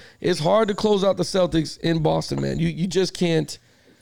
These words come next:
you just can't, you know, I don't know. You just can't count 'em out, man.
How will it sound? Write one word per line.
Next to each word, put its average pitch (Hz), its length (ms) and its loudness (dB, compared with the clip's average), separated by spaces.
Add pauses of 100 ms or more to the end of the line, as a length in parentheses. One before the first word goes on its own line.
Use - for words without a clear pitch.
(760)
you 147 80 -8
just 180 160 0
can't, 180 320 -2
you 165 160 2
know, 147 340 0
I 143 120 -2
don't 151 100 2
know. 143 140 2
You 135 80 -4
just 196 180 0
can't 202 240 -2
count 170 240 2
'em 160 100 2
out, 156 200 0
man. 151 200 -2